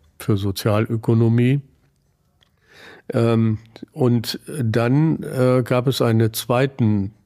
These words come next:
Schritt, nämlich die Stadt hatte damals ein Gelände auf der Reeperbahn, nämlich das Zillertal.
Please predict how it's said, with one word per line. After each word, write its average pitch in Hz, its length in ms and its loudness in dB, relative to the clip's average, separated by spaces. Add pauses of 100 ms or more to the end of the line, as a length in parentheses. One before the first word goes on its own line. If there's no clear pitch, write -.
(420)
Schritt, - 520 -2
nämlich 117 640 2 (540)
die 98 100 -4
Stadt - 340 -2
hatte 117 260 0
damals 113 760 0
ein 107 400 0
Gelände 110 480 0
auf 101 180 -6
der 101 160 -2
Reeperbahn, 123 720 0 (920)
nämlich 107 420 0
das - 400 -4 (840)
Zillertal. 120 1000 0